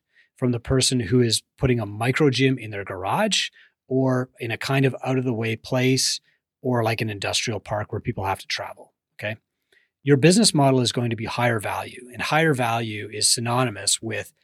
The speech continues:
higher price. What you're really selling here is convenience. There's a reason that you pay twice as much to buy milk from a convenience store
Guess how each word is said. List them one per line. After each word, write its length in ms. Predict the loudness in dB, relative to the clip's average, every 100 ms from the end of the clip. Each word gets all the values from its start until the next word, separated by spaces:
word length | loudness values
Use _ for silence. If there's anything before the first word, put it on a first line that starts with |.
| _ _
higher 500 | -6 -2 -2 -6 _ _ -14
price. 460 | -12 -4 -2 -2 -6 _ _ _ _ _
What 120 | 0 2
you're 140 | 6
really 240 | 8 8
selling 420 | 8 6 4 4 2
here 240 | 0 -4
is 320 | -4 -2 -2 -2 -8
convenience. 560 | -4 -2 -4 -4 -6 0
There's 200 | 2 2
a 40 |
reason 340 | 4 4 4
that 120 | 0 -2
you 100 | -2
pay 220 | 0 0
twice 400 | 0 0 0 -2
as 100 | -4
much 280 | -4 -4 -4
to 80 |
buy 200 | -4 -4
milk 380 | -6 -6 -6 -8 _ _ _
from 160 | -12
a 60 | -8
convenience 500 | -4 2 4 4 0
store 460 | -2 -4 -6 -8